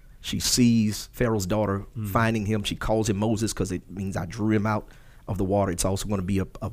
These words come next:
Speaker 1: a, a, an allusion to his purpose, taking the people out, bringing them out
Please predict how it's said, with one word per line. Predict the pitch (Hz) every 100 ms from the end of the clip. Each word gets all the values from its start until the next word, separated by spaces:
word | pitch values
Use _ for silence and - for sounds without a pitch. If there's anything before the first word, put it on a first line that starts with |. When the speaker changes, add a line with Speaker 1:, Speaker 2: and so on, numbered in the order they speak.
| -
Speaker 1:
a, | 90 87 87 -
a, | 92 - -
an | 92
allusion | 92 113 117 101 98
to | 110
his | -
purpose, | 113 107 98
taking | - 104 95
the | -
people | 104 101 95
out, | 95 - - - -
bringing | 95 95
them | 92 92
out | - 101 -